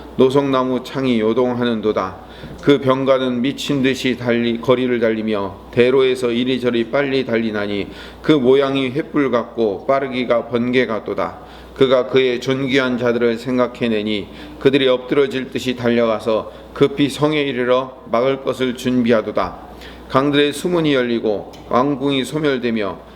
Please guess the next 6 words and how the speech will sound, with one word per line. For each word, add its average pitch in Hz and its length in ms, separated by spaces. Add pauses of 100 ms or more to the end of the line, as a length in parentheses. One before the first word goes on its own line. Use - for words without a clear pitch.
(120)
정한 135 380
대로 127 320
왕후가 123 540
벌거벗은 123 680
몸으로 117 460
끌려가니 107 680